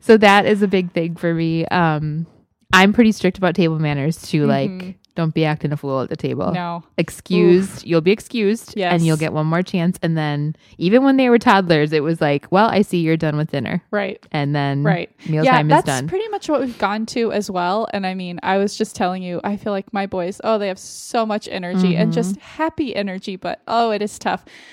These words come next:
Speaker 2: But so, yeah, I think that something for me that works really well is I just say, you're telling me that you're done, or it looks, it
Speaker 1: Mm-hmm.
Speaker 2: looks like you're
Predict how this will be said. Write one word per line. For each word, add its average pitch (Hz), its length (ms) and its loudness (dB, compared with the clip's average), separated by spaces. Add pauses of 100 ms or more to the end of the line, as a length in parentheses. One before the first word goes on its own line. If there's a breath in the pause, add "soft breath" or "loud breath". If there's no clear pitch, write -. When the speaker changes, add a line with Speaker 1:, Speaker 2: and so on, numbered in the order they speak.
(140)
Speaker 2:
But 262 160 -4
so, 254 320 0 (300 soft breath)
yeah, 381 180 2
I 220 80 0
think 269 280 -6
that 247 180 0
something 240 360 -2
for 208 200 -2
me 202 120 -2
that 214 160 0
works 196 300 -4
really 202 240 0
well 202 320 0
is 208 180 -4
I 202 140 0
just 196 340 -4
say, 185 300 -2 (680)
you're 208 260 -2
telling 214 380 -6
me 202 100 -8
that 190 120 -10
you're 185 120 -8
done, 175 300 -6
or 202 40 -6
it 208 40 -6
looks, 214 260 -8
it 185 120 4
Speaker 1:
Mm-hmm. 165 140 0
Speaker 2:
looks 233 200 -4
like 240 180 -4
you're 202 220 0